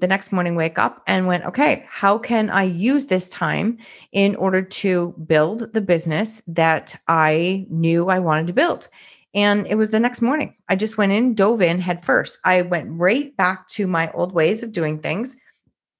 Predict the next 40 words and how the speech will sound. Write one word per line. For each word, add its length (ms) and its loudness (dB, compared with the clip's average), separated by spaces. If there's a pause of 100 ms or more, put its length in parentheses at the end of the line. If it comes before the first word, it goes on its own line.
(180)
And 100 2
I 80 4
think 220 -2
that 220 2
was 240 2
required 800 0
at 160 -2
the 60 -14
time. 440 -8 (360)
The 80 -2
days 360 2
were 140 2
long. 380 2
There 100 0
was 140 -2
nowhere 180 2
to 80 0
go. 240 2
We 180 -2
were 60 0
in 120 2
lockdown. 560 -2 (580)
And 420 2
I 60 0
found 320 0
myself, 420 0
like, 220 -4
just 200 -2
craving 580 2
learning, 480 0
connecting, 760 0
doing 300 0
free 640 -2
stuff, 640 -2 (340)
um, 360 2
running 340 2
groups, 520 0 (520)
jumping 380 2
into 140 2
groups, 420 0